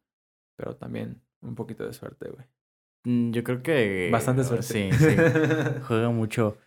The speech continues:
Speaker 2: Fíjate que este año he estado, bueno, el año pasado como que estuve mucho pensando en esto de la suerte, qué papel juega la suerte en cualquier ámbito.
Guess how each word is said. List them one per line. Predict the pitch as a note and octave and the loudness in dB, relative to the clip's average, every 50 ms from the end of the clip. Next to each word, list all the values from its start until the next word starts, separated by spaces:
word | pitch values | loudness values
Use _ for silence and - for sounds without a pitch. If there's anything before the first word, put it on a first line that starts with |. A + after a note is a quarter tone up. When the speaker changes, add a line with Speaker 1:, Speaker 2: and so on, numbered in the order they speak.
| - - - _ _ | -20 -20 -20 _ _
Speaker 2:
Fíjate | - C3+ D#3+ D#3 E3+ D#3+ | -2 0 0 0 0 0
que | D3+ C3 B2 | 4 4 4
este | A#2+ A#2 - - B2 | 4 2 0 0 2
año | A#2 A#2 A#2 A#2 A#2 A#2 A2+ | 2 2 2 0 0 0 0
he | A2 | 0
estado, | G#2+ G#2+ - - A2 A2 A2 - - | -2 -4 -4 -4 -4 -4 -4 -6 -6
bueno, | G2 B2+ A#2+ A#2 A#2 | -4 -4 -4 -4 -2
el | A#2+ B2 | -2 0
año | A#2 B2 C3 C3 | 2 2 2 0
pasado | C3+ B2+ C3 C3 B2 B2+ C3+ C#3+ D3+ D#3+ - _ _ _ | -2 -2 -2 -2 0 0 0 -2 -2 -4 -8 _ _ _
como | - B2 A#2 A2 G#2 G2 - | -4 -2 0 0 -2 -4 -4
que | - G#2+ G#2 G2+ G2+ G2+ G2+ G2+ G2+ G2+ G2+ G2+ G#2 - G2+ - - - _ _ _ _ _ _ _ _ _ _ _ _ _ _ | -2 -2 -2 0 -2 -2 -2 -2 -2 -2 -4 -4 -4 -6 -8 -10 -12 -16 _ _ _ _ _ _ _ _ _ _ _ _ _ _
estuve | - A#2 A2 - - - A2+ A2+ A#2 | -8 -6 -6 -6 -4 -2 0 0 0
mucho | A2+ A2+ A2+ G#2+ A2 - A#2+ A2+ A2+ | 0 0 0 -2 -2 -2 -2 -2 0
pensando | - A2 G#2 G2 - - G#2+ G#2 G#2+ A2 A2 | -2 -2 -2 -2 -2 -2 -2 -2 0 0 0
en | G#2+ G#2 | 0 0
esto | G2+ G2 - - - A#2+ A2+ | -2 -2 -4 -4 -2 0 0
de | A2 | 0
la | G2+ F2+ F2 | 0 0 -2
suerte, | - - G2+ G2 G2 G#2 G#2 - C#3+ D#3 D3+ C#3 - D3 | -2 -2 0 0 0 -2 -2 -4 -2 -2 -2 -4 -4 -4
qué | - C#3+ | -6 -6
papel | A2 - A#2 A2 - A2+ G#2+ | -4 -4 -6 -2 -2 -2 -2
juega | G#2+ - - A#2 G#2+ G#2+ G#2 A2 | -2 -2 -2 -2 0 0 0 0
la | G#2 G2 G2 | -2 -2 -2
suerte | - G#2+ G#2 G2+ - - - A#2 A2 G#2 G2+ | -2 -2 -2 -2 -4 -4 -4 -2 -2 -2 -4
en | G2 F#2 | -4 -4
cualquier | - G2 F#2+ - - G#2+ G#2 | -6 -6 -6 -4 -4 -4 -2
ámbito. | A2 G#2+ G#2+ G2+ - - G#2+ B2+ D3+ - | -2 -2 -4 -4 -4 -6 -6 -6 -8 -12